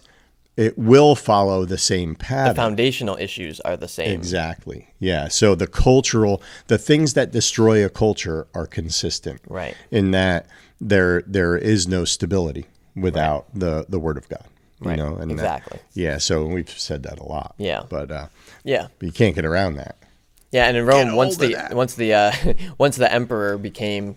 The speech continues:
Speaker 2: God and you had to worship him as God, then his rules changed over time.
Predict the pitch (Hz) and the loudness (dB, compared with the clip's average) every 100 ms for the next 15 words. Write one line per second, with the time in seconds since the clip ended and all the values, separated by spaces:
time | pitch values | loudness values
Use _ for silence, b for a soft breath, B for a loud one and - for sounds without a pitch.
0 | - 107 113 92 90 98 101 101 101 101 | -6 2 4 4 0 -6 -8 -8 -6 -6
1 | 98 104 107 98 98 92 95 92 87 - | -6 -8 -8 -10 -10 -8 -4 -4 -4 -10
2 | b - 104 101 110 143 104 110 156 110 | b -2 -2 -2 0 -2 -2 -2 0 0
3 | 95 101 - - 135 139 110 - 98 101 | -2 -6 -10 -6 -4 -4 -6 -6 -6 -6
4 | - 127 117 64 80 | -4 -2 -2 -6 -12